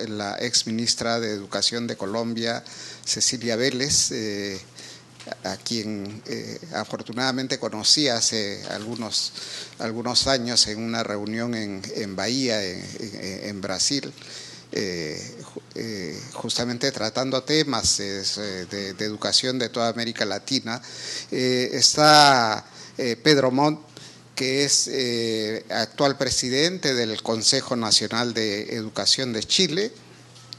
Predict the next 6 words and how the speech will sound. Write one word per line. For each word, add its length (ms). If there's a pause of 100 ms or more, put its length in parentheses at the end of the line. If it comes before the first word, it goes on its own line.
(440)
y 320
vamos 440
a 100
tener 600
igualmente 1040 (320)
la 520